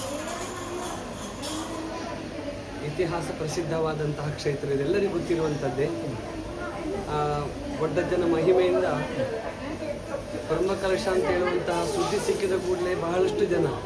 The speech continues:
ಆ ದೇವರ ಮೇಲೆ, ಕ್ಷೇತ್ರದ ಮೇಲೆ ಪ್ರೀತಿ ಇಟ್ಟುಕೊಂಡು ಕರೆಗೆ ಹೋಗೊಟ್ಟು ಎಷ್ಟೋ ಸಹಸ್ರಾರು ಜನ ಬಂದು ಎಷ್ಟೋ ಸಮಯದಿಂದ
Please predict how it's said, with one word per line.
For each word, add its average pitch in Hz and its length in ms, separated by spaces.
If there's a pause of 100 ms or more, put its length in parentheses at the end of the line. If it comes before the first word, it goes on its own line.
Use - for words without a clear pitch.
(520)
ಆ 156 120 (120)
ದೇವರ 180 240
ಮೇಲೆ, 170 360
ಕ್ಷೇತ್ರದ 175 540
ಮೇಲೆ 175 140
ಪ್ರೀತಿ 208 380
ಇಟ್ಟುಕೊಂಡು 180 520 (760)
ಕರೆಗೆ 202 280
ಹೋಗೊಟ್ಟು 208 500 (920)
ಎಷ್ಟೋ 208 420
ಸಹಸ್ರಾರು 208 640
ಜನ 190 200
ಬಂದು 180 500
ಎಷ್ಟೋ 220 440
ಸಮಯದಿಂದ 185 540